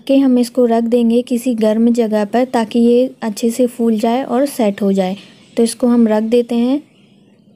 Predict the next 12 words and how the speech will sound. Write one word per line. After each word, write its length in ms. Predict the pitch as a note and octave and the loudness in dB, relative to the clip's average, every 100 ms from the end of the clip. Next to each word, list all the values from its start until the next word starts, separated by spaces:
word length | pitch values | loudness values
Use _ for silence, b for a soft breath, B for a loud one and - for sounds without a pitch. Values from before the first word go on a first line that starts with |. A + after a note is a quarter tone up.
| _ | _
और 240 | A#3 A3 A3+ | -2 2 2
ऊपर 260 | A3 A#3+ | 0 0
से 140 | B3 B3+ | 0 2
मैं 180 | B3 | 2
इसमें 240 | B3 B3+ B3+ | 0 0 0
थोड़ा 280 | A#3+ A#3 A#3 | 2 2 2
सा 160 | B3 | -2
cooking 440 | B3 A3+ G#3 A#3 A#3 | -2 -2 0 2 2
oil 200 | A#3 A#3 | 2 2
लगा 300 | A3 G3+ G3+ | 0 -2 -2
देती 340 | G3+ G#3+ A3 | 0 -2 -2
हूँ। 240 | A3 A#3+ | 2 4